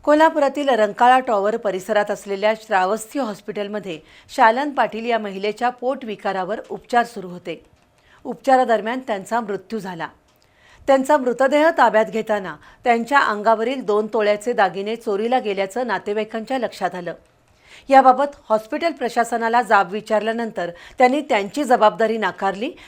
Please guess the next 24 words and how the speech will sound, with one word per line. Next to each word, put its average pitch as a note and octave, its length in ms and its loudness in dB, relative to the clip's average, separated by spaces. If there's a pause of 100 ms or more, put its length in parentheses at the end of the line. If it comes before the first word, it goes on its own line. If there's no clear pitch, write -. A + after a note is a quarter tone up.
(160)
त्यामुळं B3 300 6
जुना A#3+ 360 0
राजवाडा A#3+ 400 2
पोलिसात G3+ 500 -4 (280)
अमित C4 260 2
पाटील A#3+ 380 2
यांच्या A3+ 360 0
फिर्यादीनुसार A3 840 0 (260)
अज्ञाताविरोधात A3+ 920 0 (220)
गुन्हा A#3+ 260 -2
नोंदवण्यात F#3+ 500 -4
आलाय. E3+ 240 -6 (1600)
कोल्हापुरातील D#4 640 4
शिवाजी B3+ 400 2
पेठेत G#3 360 -2 (100)
पाटील C4 340 0
कुटुंबीय G3+ 500 -2
राहतात. F3+ 320 -6 (760)
शालन C#4+ 440 6
पाटील C4+ 340 0
या C4 160 2
पोटविकारानं B3+ 840 0
त्रस्त A#3 400 -4
असल्यानं A3 500 0